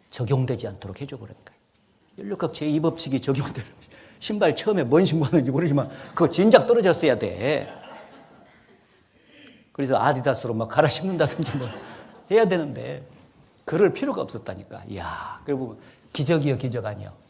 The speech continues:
기적적으로 그들을 보살핀 그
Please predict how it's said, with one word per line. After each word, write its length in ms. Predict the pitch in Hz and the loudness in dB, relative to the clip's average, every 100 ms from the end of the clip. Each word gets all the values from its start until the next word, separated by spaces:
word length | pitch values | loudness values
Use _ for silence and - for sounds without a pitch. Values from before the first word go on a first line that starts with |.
| _ _ _ - - - - - | _ _ _ -20 -20 -20 -20 -20
기적적으로 720 | - 156 262 - 269 226 190 | -6 0 0 2 -2 0 -2
그들을 640 | - 143 135 147 175 180 - - _ _ _ _ | -2 -2 0 0 -2 -6 -16 -20 _ _ _ _
보살핀 720 | - 131 139 - 120 110 107 - | -6 -2 -4 -4 -6 -6 -6 -6
그 340 | 127 104 - | -4 -4 -8